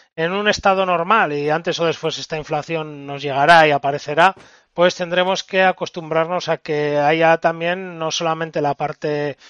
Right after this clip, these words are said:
la parte de reinversión, sino que la empresa simplemente con el beneficio que nos reparte, pues también consiga, eh, acelerar un poquito el proceso. Y sobre todo si nos vamos quitando un poquito de errores y vamos enfilando un poco todo, pues, eh, esto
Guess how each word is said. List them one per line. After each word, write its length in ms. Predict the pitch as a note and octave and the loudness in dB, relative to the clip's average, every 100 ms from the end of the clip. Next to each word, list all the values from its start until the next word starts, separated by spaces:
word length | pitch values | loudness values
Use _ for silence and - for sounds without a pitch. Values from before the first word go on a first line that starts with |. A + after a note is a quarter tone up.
| - _ _ _ - | -20 _ _ _ -16
la 400 | D#3+ D#3 D#3 - | -12 2 4 6
parte 320 | F3 E3+ E3 | 2 2 0
de 200 | D3 C#3+ | 2 0
reinversión, 840 | C#3 D3 D3+ C#3+ C#3+ - G3 G#3 | 0 -2 0 0 0 -2 -2 -2
sino 240 | E3 E3+ D3+ | -4 -8 -8
que 140 | D#3 | 0
la 120 | D3 | 0
empresa 440 | C#3+ C3+ E3+ F3+ E3+ | 0 0 0 2 0
simplemente 440 | F3 E3+ F3 E3 | -2 -4 -2 -4
con 140 | C#3+ | -6
el 80 | C#3 | -8
beneficio 460 | C#3 C#3 D3 C#3+ D3+ | -8 -10 -10 -8 -8
que 100 | D#3 | -6
nos 160 | D3+ | -2
reparte, 520 | D3+ D3+ F3+ F3 - F3+ | -2 2 4 2 0 -4
pues 140 | F3 | -6
también 300 | D3+ D3+ D#3+ | -8 -8 -10
consiga, 920 | D#3+ D3 C#3+ - E3 D#3+ E3 D#3+ C#3+ C#3 | -8 -8 -6 -6 0 4 4 4 0 0
eh, 60 | |
acelerar 500 | C3+ B2 D#3 D3 D3+ | 0 -2 -2 0 0
un 120 | D#3 | 0
poquito 280 | C#3+ C#3 D3+ | -4 -6 -6
el 60 | C#3 | -8
proceso. 460 | - D#3+ F#3 B2 - - _ _ _ | -6 -4 -4 -6 -14 -20 _ _ _
Y 60 | C#3 | -4
sobre 220 | E3 F3 | 0 2
todo 240 | A3 A3+ | 4 2
si 120 | G3 | 2
nos 160 | G3 F3 | -4 -2
vamos 260 | F#3 F#3+ - | 0 -2 -4
quitando 280 | F3+ F3+ | -4 -4
un 80 | F3 | -4
poquito 340 | D#3 E3 D#3+ D3+ | -8 -6 -4 0
de 120 | D3 | 0
errores 640 | C#3+ G#3 F#3+ E3+ E3 D3+ | 2 4 4 4 4 2
y 140 | D3 C#3+ | -2 0
vamos 460 | D#3 E3 E3+ D3+ | 2 2 0 -2
enfilando 560 | D#3 D3 D3 D#3 E3 D#3+ | -6 -8 -4 0 2 0
un 120 | C#3+ | -4
poco 260 | D3+ D#3+ D3+ | -4 -2 0
todo, 320 | E3+ F#3 F#3 | 0 0 -2
pues, 260 | E3+ C#3+ | -4 -6
eh, 360 | D3+ C#3+ C#3+ D3+ | -6 -4 -4 -4
esto 500 | D3 - F3+ F3+ | -6 -2 2 2